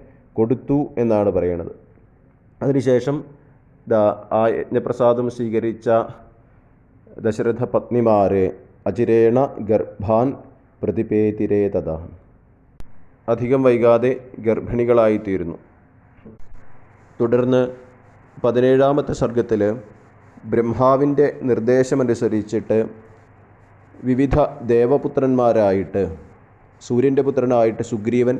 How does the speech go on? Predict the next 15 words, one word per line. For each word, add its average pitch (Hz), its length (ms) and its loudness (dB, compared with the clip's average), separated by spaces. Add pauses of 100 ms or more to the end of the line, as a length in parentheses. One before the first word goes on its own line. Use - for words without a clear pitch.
(140)
ബൃഹസ്പതിയുടെ 127 720 0
പുത്രനായിട്ട് 113 880 0
താരൻ, 104 420 2 (460)
കുബേരൻ്റെ 135 680 2
പുത്രനായിട്ട് 120 580 -2
ഗന്ധമാദനൻ, 113 920 -2 (800)
വിശ്വകർമാവിൻ്റെ 143 1200 0
പുത്രനായിട്ട് 120 760 0
നളൻ, 110 320 0 (360)
അഗ്നിയുടെ 143 520 2
പുത്രനായിട്ട് 131 720 2
നീലൻ, 123 520 0
ഇങ്ങനെ 131 260 0
ഇങ്ങനെ 139 380 0 (440)
അനേകം 139 480 2